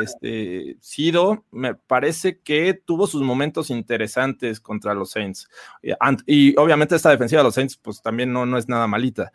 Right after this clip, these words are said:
Entonces, me parece que puede ser un duelo parejo hasta cierto punto, pero ese factor Derrick Henry me parece que, eh, puede ser la diferencia en este juego, y a lo mejor es muy repetitivo, pero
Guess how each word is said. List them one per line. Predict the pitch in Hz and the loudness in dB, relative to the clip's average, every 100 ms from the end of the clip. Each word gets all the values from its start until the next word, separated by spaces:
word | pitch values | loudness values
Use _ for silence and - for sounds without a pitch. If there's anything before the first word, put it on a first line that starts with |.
| - - - _ | -18 -20 -20 _
Entonces, | 123 131 143 175 175 - - 208 | -2 0 2 6 4 4 -4 -4
me | 147 | 0
parece | 180 185 | 2 2
que | 175 | 4
puede | 180 | 6
ser | 190 175 | 6 4
un | 170 | 4
duelo | 165 170 160 | 6 6 4
parejo | 117 135 135 | 4 2 2
hasta | 139 107 | -2 -2
cierto | - 123 131 | -6 -4 -6
punto, | 135 147 160 202 214 _ _ _ _ _ _ _ _ - | -4 -4 0 -2 -2 _ _ _ _ _ _ _ _ -2
pero | 139 | 2
ese | 151 | 4
factor | 190 156 - 170 | 4 2 4 4
Derrick | 160 170 165 | 4 2 0
Henry | 170 165 170 190 - | -2 0 0 -2 -4
me | 139 135 | -8 -6
parece | 123 131 139 165 | -4 -4 -4 -8
que, | 151 147 160 - | -2 0 0 2
eh, | 135 123 117 110 | 0 0 -4 -4
puede | 143 143 | -2 0
ser | 143 | 0
la | 143 | 0
diferencia | 117 117 131 135 | 0 -4 -4 -6
en | 131 | -8
este | - 117 | -8 -8
juego, | 127 131 147 160 - | -4 0 4 2 0
y | 120 113 | -8 -4
a | 110 | -2
lo | 123 | -2
mejor | 120 151 156 | 0 4 6
es | 156 | 4
muy | 165 165 | 4 4
repetitivo, | 151 117 110 107 160 131 - | 2 0 -4 -4 0 0 0
pero | 117 110 107 80 | -2 0 0 -2